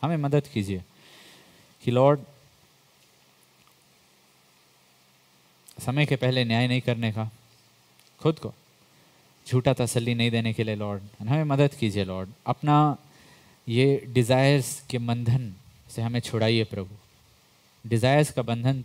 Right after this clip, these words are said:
को तोड़िए प्रभु। And जब प्रभु आप हमारे हेड होंगे, तब सच में लॉर्ड हम खुद जयवंत होंगे, and तब हम लोग लीड कर पाएंगे प्रभु,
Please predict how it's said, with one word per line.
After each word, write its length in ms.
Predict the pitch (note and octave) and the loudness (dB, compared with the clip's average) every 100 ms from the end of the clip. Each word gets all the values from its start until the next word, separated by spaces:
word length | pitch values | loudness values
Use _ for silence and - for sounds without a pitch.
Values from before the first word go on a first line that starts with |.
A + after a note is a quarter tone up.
| - - | -12 -10
को 80 | A#2 | -6
तोड़िए 340 | B2 C3+ C#3+ | -2 0 0
प्रभु। 380 | C3 A#2 B2 B2+ - - - _ - _ _ _ _ - | 0 -2 -4 -6 -14 -20 -20 _ -20 _ _ _ _ -6
And 120 | C3 | 2
जब 240 | B2 F#3+ - | 4 4 4
प्रभु 320 | D#3+ F3 - | 2 2 2
आप 180 | C3+ D#3 | 2 2
हमारे 300 | D3 C#3 C#3 | 2 4 6
हेड 220 | C3 C#3 C3+ | 6 4 2
होंगे, 360 | A#2+ G#2 E2+ - _ - _ _ _ - | -2 -4 -10 -14 _ -20 _ _ _ 0
तब 140 | D3 | 0
सच 340 | - D3 - | 2 0 0
में 140 | F3 D#3+ | 0 2
लॉर्ड 280 | A#2 F#2+ F2+ _ _ _ - | 2 0 -4 _ _ _ -4
हम 140 | C#3 D#3 | -2 0
खुद 260 | - A#3 | 0 2
जयवंत 440 | C#3+ C3 A#2+ A#2 A#2 | 6 6 4 -2 -2
होंगे, 200 | G#2 G#2+ | -2 -2
and 200 | A#2 B2 | -2 0
तब 160 | D3 C3 | 0 0
हम 160 | E3+ | 0
लोग 160 | B3+ E3 | 2 4
लीड 200 | C#3+ A#2+ | 2 2
कर 160 | G#2+ | -4
पाएंगे 340 | G2 G2 F#2+ F2+ | -4 -6 -6 -8
प्रभु, 220 | - | -12